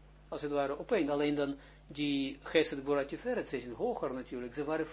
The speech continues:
ver-, verborgen. Verborgen in, in die drie, eh, drie laagste sferoten. En in de tweede toestand, jenica,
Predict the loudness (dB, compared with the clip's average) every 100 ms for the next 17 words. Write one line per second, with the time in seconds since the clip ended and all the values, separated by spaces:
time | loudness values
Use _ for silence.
0 | -12 -6 -2 -2 -2 -2 -2 2 4 4
1 | 4 -2 -4 -8 -18 -20 -20 -18 -4 -4
2 | 0 0 2 0 -2 -4 -4 -8 -6 -8
3 | -10 -16 -18 -20 -20 -8 -4 -4 -6 -6
4 | -4 -4 -6 -12 -18 -2 0 2 -2 -6
5 | -10 -20 -20 -20 -10 -4 0 0 -2 -6
6 | -12 -6 -4 -2 -2 0 2 2 -2 -8
7 | -8 -8 -4 -2 -2 -4 -12 -16 -18 -20
8 | -20 -20 -20 -20 -4 2 4 2 0 -6
9 | -8 -4 -2 -2 -4 -2 -2 -2 -6 -6
10 | -6 -4 -4 -4 -10 -14